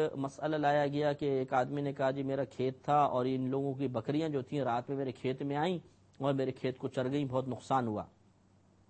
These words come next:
اب جب نقصان کا تخمینہ لگایا گیا تو جتنی بکریوں کی قیمت تھی اتنا ہی تقریباً کھیتی کا نقصان ہوا تھا۔ تو داؤد علیہ السلام نے فیصلہ فرمایا کہ یہ بکریاں اس کھیت والے کو دے دی جائیں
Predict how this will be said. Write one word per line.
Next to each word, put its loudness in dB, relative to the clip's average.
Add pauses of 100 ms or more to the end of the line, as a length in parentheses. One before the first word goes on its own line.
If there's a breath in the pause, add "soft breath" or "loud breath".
(880 soft breath)
اب 8
جب 4
نقصان 2
کا 0
تخمینہ -2
لگایا 4
گیا 2
تو -4
جتنی -4
بکریوں 0
کی -2
قیمت -2
تھی -4
اتنا -4
ہی -2
تقریباً -2 (140)
کھیتی -2
کا -2
نقصان -2
ہوا -4
تھا۔ -12 (540 soft breath)
تو 0
داؤد 8
علیہ 2
السلام 2
نے -4
فیصلہ -2
فرمایا 0
کہ -4
یہ 2
بکریاں -2
اس -6
کھیت -2
والے 2
کو -2
دے -2
دی -4
جائیں -8